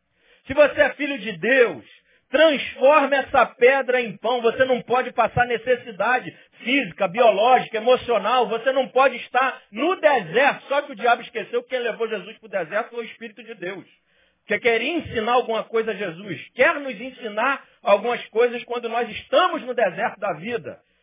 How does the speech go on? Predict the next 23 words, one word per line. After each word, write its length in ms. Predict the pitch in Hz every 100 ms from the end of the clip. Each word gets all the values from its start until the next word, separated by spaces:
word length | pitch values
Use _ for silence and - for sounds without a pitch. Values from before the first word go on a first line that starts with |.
| _ _ _ _ _ _ _ _ _ -
E 60 | 180
aí 140 | 226
Jesus 380 | 240 202 220 175
disse, 280 | 185 - 170
"Nem 140 | 262
só 200 | - 247
de 100 | 202
pão 200 | 170 185
vai 100 | 175
viver 200 | 165 151
o 80 | 147
homem, 260 | 120 104 _ _ _ _ _ _ _
mas 180 | 151 165
de 80 | 165
toda 240 | - 208 202
a 40 |
palavra 400 | 180 156 165 165
que 100 | 160
procede 460 | - 151 - 151 143
da 120 | 131
boca 240 | 135 135
de 120 | 127
Deus." 260 | 104 95